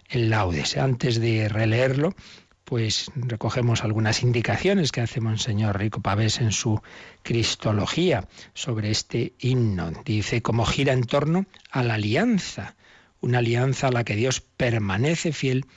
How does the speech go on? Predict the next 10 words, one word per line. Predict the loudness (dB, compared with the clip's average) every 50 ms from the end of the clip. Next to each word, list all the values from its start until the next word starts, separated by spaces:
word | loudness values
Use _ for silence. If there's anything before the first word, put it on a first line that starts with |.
| -20 -20 _ -20 -20 -20 -10 -6
a | -2 0
lo | 0 2
largo | 2 2 2 2 2 0 0 -2 -2 -4 _ _ -8
de | -6 -4 -2
la | -2 -2 -4
historia. | -4 -6 -4 -4 -4 -4 -4 -4 -6 -8 -8 -10 -12 -20 -20 -20 -20 -20 -20 -20 _ -10
Y | -8 -4
como | -2 0 2 2 2
esa | 2 2 2 2
bendición, | 2 2 2 0 0 0 0 0 0 0 0 -2